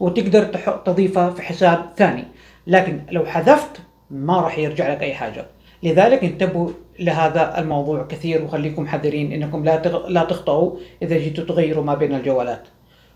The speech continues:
ولهنا الحم-، آه، إن شاء الله تكونوا بإذن الله رب العالمين عرفتوا كيف تضيفوا الحساب الثاني، وكيف حتى لو إنكم تبوا تحذفوه وتغيروا لجوال ثاني، وإن شاء الله تكونوا بإذن الله استفدتوا، وك-، و-، واستودعكم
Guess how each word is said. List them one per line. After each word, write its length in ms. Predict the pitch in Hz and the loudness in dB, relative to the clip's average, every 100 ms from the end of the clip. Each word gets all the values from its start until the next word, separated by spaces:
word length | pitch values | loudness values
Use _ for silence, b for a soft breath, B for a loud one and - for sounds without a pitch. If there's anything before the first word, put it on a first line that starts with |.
| b | b
ولهنا 400 | - 139 160 226 247 - - - | -6 0 2 2 -2 -10 -20 -14
الحم-، 320 | - 165 - | -6 -6 -2
آه، 340 | 160 147 143 | 0 2 2
إن 80 | 139 | 2
شاء 140 | 160 156 | 0 -2
الله 100 | 143 | -2
تكونوا 300 | - 175 151 | 0 0 0
بإذن 180 | 151 | -2
الله 180 | 147 156 | 0 0
رب 160 | 147 139 | 0 -2
العالمين 500 | 139 143 143 123 - | -2 0 -2 -4 -6
عرفتوا 500 | 120 170 175 226 269 B B B - | -2 -2 0 0 0 B B B 0
كيف 240 | 185 - | 0 2
تضيفوا 400 | 180 170 170 151 | -2 0 -2 -4
الحساب 320 | 151 160 156 | -6 -2 -2
الثاني، 440 | 147 - 175 175 160 | -2 2 2 2 -2
وكيف 360 | 160 175 156 | -2 -2 -2
حتى 260 | - 170 151 | -8 -6 -2
لو 120 | 156 | -2
إنكم 280 | 156 147 143 | -4 -8 -6
تبوا 180 | 151 151 | -6 -6
تحذفوه 420 | 143 147 170 170 | -10 -8 -4 -2
وتغيروا 560 | 143 147 143 156 156 | -2 -2 -2 0 0
لجوال 460 | 139 147 151 143 135 | -4 -4 -2 -2 -2
ثاني، 320 | 185 202 208 B B | 0 0 0 B B
وإن 100 | 185 | -4
شاء 160 | 175 202 | 0 0
الله 120 | 165 | 0
تكونوا 300 | - 180 170 | -2 -2 0
بإذن 220 | 147 160 | 0 -2
الله 260 | 151 143 - | -2 -4 -6
استفدتوا، 600 | - - 170 208 233 254 262 B B B | -8 -6 -2 -2 2 2 2 B B B
وك-، 260 | 160 156 - | -8 -6 -6
و-، 40 | 170 | -4
واستودعكم 1080 | 165 151 147 151 - 170 165 165 - 165 165 | 0 0 0 -2 -2 -2 0 -2 0 0 0